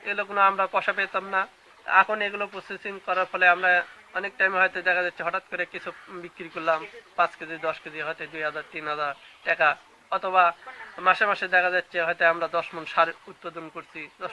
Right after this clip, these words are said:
মণ সার হয়তো বিক্রি করে আমরা চার হাজার, পাঁচ হাজার টাকা বিক-, হয়তো পাইতেছি। এটা বসে থেকে অবশ্য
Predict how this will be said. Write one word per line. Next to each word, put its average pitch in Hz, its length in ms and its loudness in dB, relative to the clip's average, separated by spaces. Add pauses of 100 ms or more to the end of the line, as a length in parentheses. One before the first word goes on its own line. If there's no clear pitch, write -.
মণ 175 120 -10
সার 180 220 -6
হয়তো 170 220 -6
বিক্রি 160 420 -14
করে 156 260 -8 (240)
আমরা 165 160 -6
চার 175 220 4
হাজার, 165 180 0
পাঁচ 160 200 -6
হাজার 160 260 -8
টাকা 151 160 -8
বিক-, - 580 -20
হয়তো 165 220 -8
পাইতেছি। 156 480 -2 (480)
এটা 190 360 6 (640)
বসে 240 240 6
থেকে 277 320 10
অবশ্য 226 580 2